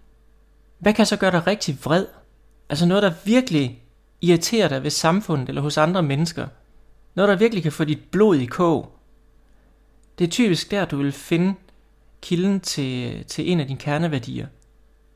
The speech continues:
Omvendt kan du også tænke over, hvad gør dig rigtig glad? Hvornår føler du simpelthen, at glæden er ved at boble over?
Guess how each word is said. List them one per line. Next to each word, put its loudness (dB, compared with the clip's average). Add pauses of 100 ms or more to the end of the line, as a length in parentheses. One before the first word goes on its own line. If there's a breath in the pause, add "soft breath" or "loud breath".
(720 loud breath)
Omvendt 6
kan -6
du 2
også 2
tænke 0
over, 2
hvad 2
gør 2
dig 0
rigtig -4
glad? 2 (500)
Hvornår 4
føler 2
du -10
simpelthen, -2
at -8
glæden 4
er 2
ved -2
at 0
boble 0
over? 0